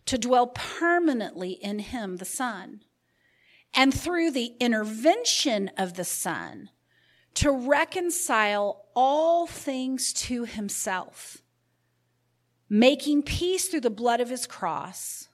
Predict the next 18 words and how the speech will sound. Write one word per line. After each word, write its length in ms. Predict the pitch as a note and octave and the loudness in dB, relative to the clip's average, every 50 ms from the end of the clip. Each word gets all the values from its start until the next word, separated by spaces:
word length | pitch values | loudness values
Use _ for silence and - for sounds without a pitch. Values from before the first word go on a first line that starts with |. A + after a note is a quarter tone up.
| _ _ _ _ _ _ _ _ _ _ _ _ _ _ _ _ | _ _ _ _ _ _ _ _ _ _ _ _ _ _ _ _
through 420 | - - - B3 B3+ A#3+ A#3 A3 | -12 -6 -2 0 2 2 2 2
him, 480 | G#3+ G3 - F#3+ - - - - - - _ _ _ - | 0 -2 -6 -6 -8 -12 -14 -18 -20 -20 _ _ _ -4
whether 340 | A#3+ G#3 G#3 G3+ G3 F#3+ | 0 0 0 0 0 -4
things 680 | F#3 - - - - - D4+ D4 D4+ D#4 D#4 D#4 D4+ D#4 - C4+ | -6 -8 -12 -14 -6 -2 0 2 2 4 2 2 0 -2 -4 -8
on 240 | F#3+ F#3 G3 - - - | -6 -6 -6 -8 -4 -2
earth 520 | D4+ E4+ F#4 G4 F#4 - - - - - _ _ _ _ _ _ _ _ _ _ _ - | -2 0 0 -2 -8 -12 -16 -20 -20 -20 _ _ _ _ _ _ _ _ _ _ _ -2
or 220 | A3 A3 A3 G#3+ | -2 0 0 -2
things 720 | G#3+ - - - - A3+ A#3 A#3 A#3+ A#3+ A#3+ A#3 A3+ - - _ _ - | -4 -10 -14 -10 -8 -6 -4 -4 -6 -6 -6 -8 -8 -10 -14 _ _ -10
in 480 | G#3+ G3+ G3+ G3 G3 G3 G3 G3 G3 - _ _ _ _ | -8 -6 -6 -6 -6 -8 -8 -10 -12 -16 _ _ _ _
heaven." 540 | _ - - - D#3+ D#3+ E3 C3+ G2 - - _ _ _ _ _ _ _ - - - - - - - - - - _ _ _ - D4 | _ -18 -14 -12 -10 -10 -10 -10 -12 -14 -18 _ _ _ _ _ _ _ -20 -20 -20 -20 -20 -20 -20 -20 -20 -20 _ _ _ 0 4
And 140 | D4 D4+ - | 4 4 6
so 420 | - F4+ E4+ E4 D#4+ E4 E4 D#4+ - - - | 6 6 8 8 8 6 6 2 -8 -14 -16
this 320 | B3+ A#3 - G#4 A#4 - - | -6 0 2 2 4 4 4
scripture 540 | - - - F4 E4 - - - A3+ G3+ | 4 4 4 2 0 0 0 0 0 0
really 240 | G3+ G#3+ A3+ B3 B3+ | 2 2 2 2 2
was 200 | A#3+ A3+ G#3+ A3 | 2 0 0 0
the 100 | - G#3 | -2 -6
jumping 580 | F#3+ F#3 - G3+ G3 G#3 A3+ - A3+ A3 G#3+ | -4 -2 -2 0 0 -2 -2 -4 -4 -4 -6